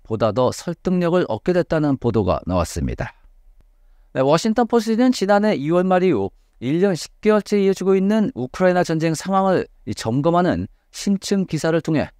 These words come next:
어떠한 방식이었든 한국은 궁극적으로 모든 유럽 국가들을 합친 것보다 보다 더 많은 포탄들을 우크라이나에 공급했다고 보도했습니다.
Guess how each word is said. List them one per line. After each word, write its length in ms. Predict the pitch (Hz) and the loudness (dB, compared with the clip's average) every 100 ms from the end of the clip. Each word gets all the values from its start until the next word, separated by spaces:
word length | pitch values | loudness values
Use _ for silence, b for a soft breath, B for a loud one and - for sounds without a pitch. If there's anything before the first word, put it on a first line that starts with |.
| _ _ - | _ _ -10
어떠한 520 | 92 - - 196 226 | -8 -4 2 4 4
방식이었든 720 | 214 208 - 185 190 123 92 | 2 -2 0 0 0 -2 -2
한국은 600 | - - 196 196 143 78 78 | -6 -4 0 2 0 -2 -10
궁극적으로 680 | - 123 147 165 - 180 208 | -4 -2 -2 -4 -2 2 2
모든 480 | 131 127 170 92 - | 2 0 0 -4 -4
유럽 300 | 98 127 175 | -2 0 -2
국가들을 480 | 180 - 185 185 180 | -4 0 2 2 -2
합친 380 | 165 - - 180 | -2 -8 -4 -2
것보다 440 | 156 127 139 139 _ _ _ | -2 -2 -2 -2 _ _ _
보다 280 | - 127 180 | -6 2 2
더 100 | 196 | 2
많은 300 | 196 196 180 | 0 0 -2
포탄들을 680 | - 196 190 175 156 135 - _ _ - | -4 -4 0 0 2 0 -4 _ _ -10
우크라이나에 640 | 117 - 139 131 127 131 135 | -10 -4 0 0 0 -2 -2
공급했다고 760 | - 135 170 - 160 - 151 | -2 -2 -2 -4 -4 -2 -2
보도했습니다. 760 | 135 143 135 139 117 71 - | 0 -2 -2 -2 -4 -4 -10